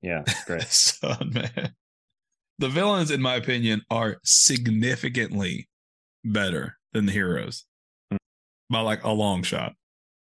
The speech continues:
Speaker 2: The Living
Speaker 1: Yeah.
Speaker 2: Zoo.
Speaker 1: Yeah.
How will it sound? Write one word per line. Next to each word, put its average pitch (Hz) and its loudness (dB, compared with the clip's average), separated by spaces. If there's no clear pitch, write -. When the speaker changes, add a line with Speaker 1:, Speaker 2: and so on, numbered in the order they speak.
Speaker 2:
The 120 0
Living 123 0
Speaker 1:
Yeah. 131 6
Speaker 2:
Zoo. 113 0
Speaker 1:
Yeah. 87 -10